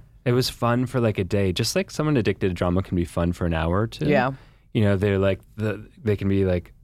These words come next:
Speaker 1: fun at parties and, and, and really entertaining.
Speaker 2: Mm.
Speaker 1: I mean, uh, it's
Speaker 2: Of
Speaker 1: not to say
Speaker 2: course.
Speaker 1: most of the entertainment industry is addicted to drama,
Speaker 2: <laughs>
Speaker 1: but,
Speaker 2: Mm-hmm.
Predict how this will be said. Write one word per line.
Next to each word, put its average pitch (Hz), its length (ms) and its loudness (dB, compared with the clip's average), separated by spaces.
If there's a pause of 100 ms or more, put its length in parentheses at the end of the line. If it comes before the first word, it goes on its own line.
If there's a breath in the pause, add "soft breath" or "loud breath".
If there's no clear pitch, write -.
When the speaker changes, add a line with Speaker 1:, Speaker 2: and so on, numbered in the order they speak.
(140)
Speaker 1:
fun - 400 -6
at - 140 -4
parties 107 600 2
and, 87 400 0
and, 90 280 -2
and 92 180 0
really 101 560 4 (260 loud breath)
entertaining. 104 840 -2
Speaker 2:
Mm. 147 340 0 (160)
Speaker 1:
I 104 40 -4
mean, 92 360 0 (140)
uh, 113 60 -10 (100)
it's - 120 -10
Speaker 2:
Of - 40 -8
Speaker 1:
not 110 160 2
to 165 80 4
say 139 140 2
Speaker 2:
course. 98 80 4
Speaker 1:
most 92 200 2
of - 40 -6
the 95 80 2
entertainment 90 720 0
industry 82 480 -2
is 78 340 -4 (320)
addicted 82 380 -4
to 87 80 -2
drama, 87 240 4
Speaker 2:
<laughs> 95 120 2
Speaker 1:
but, 131 600 2
Speaker 2:
Mm-hmm. 180 460 4